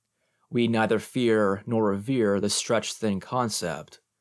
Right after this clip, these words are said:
but think that some dubious assumptions underlie both an ideological democratism, the indefinite perpetuation of a structural disharmony of interests,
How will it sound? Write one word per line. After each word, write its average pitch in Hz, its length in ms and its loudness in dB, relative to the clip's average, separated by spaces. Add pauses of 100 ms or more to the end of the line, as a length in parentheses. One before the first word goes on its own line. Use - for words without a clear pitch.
(200)
but 127 200 2
think 135 280 0
that 123 160 2
some 113 320 2
dubious 120 400 0
assumptions 113 560 0
underlie 113 540 4
both 110 260 2
an 104 80 2
ideological 107 720 0
democratism, 104 1040 0 (460)
the 123 200 2
indefinite 113 460 2
perpetuation 110 800 -2
of 107 60 0
a 104 60 0
structural 110 520 -2
disharmony 113 560 0
of 104 100 -2
interests, 104 640 -2